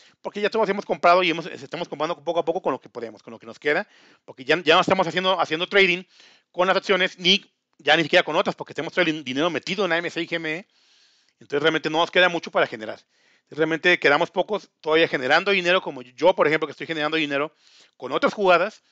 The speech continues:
este, con, que estoy haciendo trading con otras que no son A M C y G M E,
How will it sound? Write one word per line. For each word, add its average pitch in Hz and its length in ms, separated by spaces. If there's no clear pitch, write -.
este, 131 880
con, 127 480
que - 80
estoy 160 160
haciendo 165 240
trading 165 320
con 143 260
otras 170 380
que - 80
no 156 100
son 170 140
A 165 60
M 170 120
C 170 60
y 165 60
G 185 80
M 180 200
E, 214 120